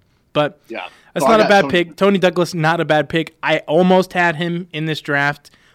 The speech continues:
Speaker 1: almost, but there are some other players that, uh, that, that did a little bit better that, that go in there for me. Number twenty-one, the Hornets, initially picking Darren Collison out of U C L A. Sam, who do they take now at twenty-one?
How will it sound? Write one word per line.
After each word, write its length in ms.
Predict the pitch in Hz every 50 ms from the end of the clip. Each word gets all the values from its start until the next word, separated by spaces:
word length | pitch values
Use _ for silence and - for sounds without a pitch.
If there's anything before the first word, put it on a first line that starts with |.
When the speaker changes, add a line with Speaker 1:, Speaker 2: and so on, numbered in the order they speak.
| _ _ _ _
Speaker 1:
almost, 640 | - 156 165 170 170 165 160 160 160 156 - - -
but 240 | - 131 123 - - _ _ _ _ _ _ -
there 100 | 139 151
are 80 | 160
some 160 | 160 - 170 160
other 200 | 151 147 151 135
players 500 | - 151 143 143 143 143 139 135 135 131
that, 280 | 135 127 120 123 _ 127
uh, 180 | 123 117 117 117
that, 240 | 120 120 117 131 135
that 320 | 139 135 127 - - 160 143
did 80 | 156
a 20 | 156
little 220 | 147 151 147 151
bit 280 | 147 151 147 135 120 120
better 440 | 131 127 131 135 135 143 143 143 _ _
that, 140 | - 139 131
that 320 | 131 127 127 127 127 - 135
go 180 | 131 123 127
in 80 | 123 123
there 100 | 120 117
for 140 | - - 120
me. 240 | 120 117 113 113 - _ _ _ - - _ _
Number 160 | - 208 214 214
twenty-one, 680 | - - 208 208 196 190 180 185 185 180 180 180 180
the 100 | 151 156
Hornets, 600 | 131 - - 175 190 196 165 120 98 - - -
initially 460 | 127 127 139 156 156 - 165 151 156
picking 380 | - - 156 151 - 151 131 117
Darren 260 | 131 135 139 135 127
Collison 600 | - - 143 147 160 156 139 - - 160 156 151 - _ _ _ _ _ _ _
out 220 | 120 131 143 143
of 100 | 131 117
U 200 | 117 127 147 156
C 320 | 143 - - 156 147 156 -
L 260 | 139 143 143 139 123
A. 340 | 135 143 151 151 147 147 - _ _
Sam, 560 | - - - - 151 156 135 113 101 98 101 _ _ _ _ _ _ _ _ _ _
who 100 | - 156
do 80 | 151
they 120 | 147 147 139
take 260 | - - 147 135 -
now 220 | 143 131 131 135
at 60 | 135 131
twenty-one? 560 | - 139 135 135 127 120 113 107 101 104